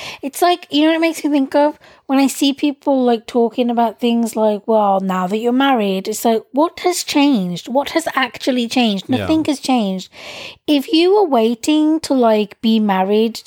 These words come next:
Speaker 1: to, like, I don't know, set certain rules, then I,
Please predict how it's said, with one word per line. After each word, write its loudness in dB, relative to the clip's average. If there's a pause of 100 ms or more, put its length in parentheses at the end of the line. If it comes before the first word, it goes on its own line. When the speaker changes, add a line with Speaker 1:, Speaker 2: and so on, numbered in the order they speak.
Speaker 1:
to, 0
like, -2
I 0
don't -2
know, -2
set -2
certain -2
rules, -4 (800)
then 0
I, -2